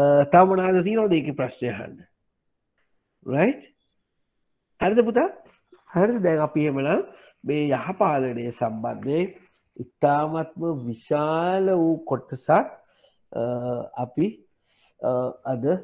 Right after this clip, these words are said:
ඉගෙන, අ, අ, ගත්තා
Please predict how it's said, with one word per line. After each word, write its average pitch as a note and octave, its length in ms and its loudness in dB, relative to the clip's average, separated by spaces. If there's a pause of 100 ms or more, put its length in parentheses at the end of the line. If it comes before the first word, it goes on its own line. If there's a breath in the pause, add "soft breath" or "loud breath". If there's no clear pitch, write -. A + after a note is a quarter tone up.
(320)
ඉගෙන, B2+ 300 -4
අ, C#3+ 540 -8
අ, - 920 -10 (340)
ගත්තා C3 680 -4